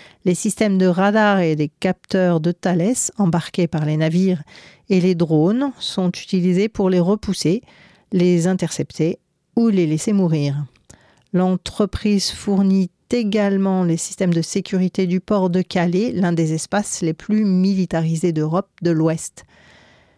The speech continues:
L'externalisation néocoloniale du contrôle migratoire se déploie dans les pays africains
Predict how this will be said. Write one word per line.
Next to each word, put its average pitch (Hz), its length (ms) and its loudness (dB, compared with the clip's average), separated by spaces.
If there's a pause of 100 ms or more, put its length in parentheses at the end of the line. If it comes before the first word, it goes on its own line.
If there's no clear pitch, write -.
(140)
L'externalisation 202 1080 -2
néocoloniale 214 840 0
du 185 100 0
contrôle 185 480 0
migratoire 180 680 0
se - 160 -4
déploie 190 640 0
dans 165 280 -2
les 156 200 0
pays 175 560 0
africains 196 600 -4